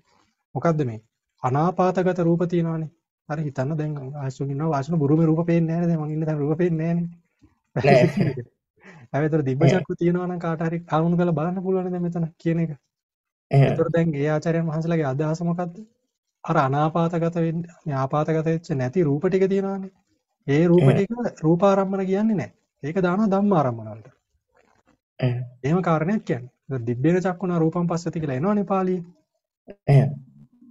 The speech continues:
Speaker 2: ඔව්.
Speaker 1: කෙලිම කියනවනේ කිය-, එතන කියන්නේ කෙලිම රූපේ දකින්නවා කියලා කියන්නේ. ආයි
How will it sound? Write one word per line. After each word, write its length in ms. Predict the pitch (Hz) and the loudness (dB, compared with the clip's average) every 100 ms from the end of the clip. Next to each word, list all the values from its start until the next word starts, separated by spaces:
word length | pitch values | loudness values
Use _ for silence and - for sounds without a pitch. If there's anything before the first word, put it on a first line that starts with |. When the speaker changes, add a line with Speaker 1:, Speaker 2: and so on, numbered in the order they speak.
| _ _ | _ _
Speaker 2:
ඔව්. 140 | - 131 | 4 6
Speaker 1:
කෙලිම 200 | 139 147 | 6 0
කියනවනේ 420 | 139 170 190 175 | -2 0 2 0
කිය-, 140 | 147 | -2
එතන 220 | 131 139 135 | -4 -4 -4
කියන්නේ 200 | 131 190 | -4 -2
කෙලිම 200 | 175 208 | -2 0
රූපේ 280 | 175 190 | 0 2
දකින්නවා 340 | 185 185 208 202 | 2 0 0 -2
කියලා 180 | 170 147 | -2 -4
කියන්නේ. 320 | 175 123 127 | -4 -4 -8
ආයි 240 | 131 131 | -6 -6